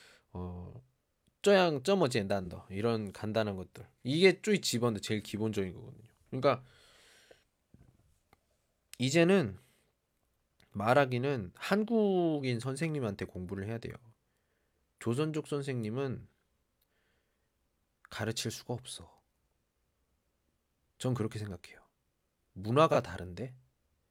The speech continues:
원화不一样, 문화가 다른데요. 他们不是韩国人, 他是中国人, 중국 사람이잖아요. 중국 사람이 어떻게 한국어를 가르쳐요? 말하기.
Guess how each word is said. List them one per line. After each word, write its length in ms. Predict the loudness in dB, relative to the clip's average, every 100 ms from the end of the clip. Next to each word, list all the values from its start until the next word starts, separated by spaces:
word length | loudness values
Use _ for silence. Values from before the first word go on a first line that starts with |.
| _ _ _ _ _ _ _ _ _ _ _ _ _
원화不一样, 800 | 0 0 0 -4 -4 -6 -6 -10 -8
문화가 340 | 0 2 0
다른데요. 380 | -2 -10 -12 -14 _ _ _ _
他们不是韩国人, 1080 | 0 0 0 -4 -6 -4 -4 -4 -6 -8 -12
他是中国人, 880 | -10 -8 -6 -6 -4 -2 -2 -4 -14 _ _
중국 300 | -8 -8 -4
사람이잖아요. 540 | -2 -2 -4 -10 -16 -20 _ _ -2
중국 240 | 0 2
사람이 260 | 4 4 2
어떻게 540 | -2 -6 -6 -8 -8 _ _ _ _ _ _ _ _ _ _ _ _
한국어를 440 | -10 -8 -4 -6 -8
가르쳐요? 440 | -14 -18 -20 -20 _ _ _ _ _ _ _ _ _ _ _ _ _
말하기. 520 | -8 -4 -4 -6